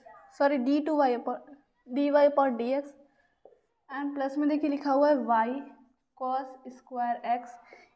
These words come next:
equal में क्या लिखा हुआ है, ज़ीरो। अब देखिए ये equation दे रखी है, तो क्या ये linear differential equation है, Solve करना पड़ेगा। यहाँ पे देखिए जिसका पेपर descriptive उसके लिए question important हो सकता है क्योंकि exam में पूछ सकते हैं। कैसे,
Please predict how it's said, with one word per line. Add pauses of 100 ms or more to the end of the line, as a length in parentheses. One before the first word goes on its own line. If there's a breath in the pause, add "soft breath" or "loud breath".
equal
में
क्या
लिखा
हुआ
है,
ज़ीरो।
अब
देखिए
ये
equation
दे
रखी
है,
तो
क्या
ये
linear
differential
equation
है, (640 loud breath)
Solve
करना
पड़ेगा।
यहाँ
पे
देखिए
जिसका (440)
पेपर
descriptive
उसके
लिए
question
important
हो
सकता
है
क्योंकि
exam
में
पूछ
सकते
हैं।
कैसे,